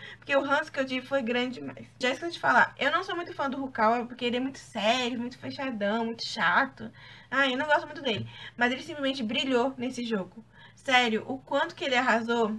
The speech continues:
não tem níveis, porque o cara só se ferrou e ele continua lá firme e forte, sabe? Mano, fiquei chocada. Fiquei chocada, porque assim, dentro do mangá todo mundo fica de boca aberta. Toda vez que ele jogava, eu ficava de boca aberta aqui fora também.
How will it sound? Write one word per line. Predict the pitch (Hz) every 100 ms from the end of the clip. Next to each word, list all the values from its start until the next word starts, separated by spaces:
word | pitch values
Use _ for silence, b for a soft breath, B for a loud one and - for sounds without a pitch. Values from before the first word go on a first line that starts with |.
| - - - _
não | 226 269
tem | 311 320
níveis, | 247 247
porque | 247 262
o | 269
cara | 269 269 311
só | - 294 349
se | 392
ferrou | - 320 262 214 247 B B B B
e | 254
ele | 277 294 285 B B
continua | - 302 294 294
lá | 269 254
firme | - 277 320
e | 392
forte, | - - 254 240 247 247 269
sabe? | 254 233
Mano, | 247 254 277 302 240 208 - -
fiquei | - 247
chocada. | 262 240 - - - - _ - B B B
Fiquei | - 269
chocada, | 294 277 240 B 453
porque | - 277
assim, | 339 262
dentro | 220 320 440
do | 359
mangá | 339 269 269
todo | 294
mundo | 294 330
fica | 269 262
de | 254
boca | 254 269
aberta. | 311 240 202 214 208
Toda | 214 233
vez | 247 269
que | 233
ele | 254
jogava, | 262 233 220 214 220
eu |
ficava | 240 - 240 233
de | 226
boca | 214 262
aberta | 220 185 214
aqui | 262 262
fora | - 240 226
também. | 254 285 285 370 427 -